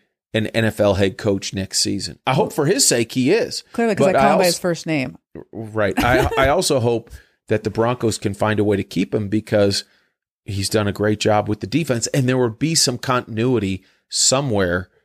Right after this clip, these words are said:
Speaker 2: Yeah.
Speaker 1: with this new staff.
Speaker 2: So the Broncos can't interview Dan Quinn, I believe, until the seventeenth. Was that the date?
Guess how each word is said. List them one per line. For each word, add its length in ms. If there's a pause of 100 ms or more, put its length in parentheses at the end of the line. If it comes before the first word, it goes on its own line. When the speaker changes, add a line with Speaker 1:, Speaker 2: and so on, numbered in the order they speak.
(100)
Speaker 2:
Yeah. 100
Speaker 1:
with 100
this 180
new 160
staff. 560
Speaker 2:
So 460
the 100
Broncos 480
can't 460
interview 400
Dan 340
Quinn, 560
I 140
believe, 420
until 540
the 100
seventeenth. 1000
Was 220
that 440
the 100 (140)
date? 640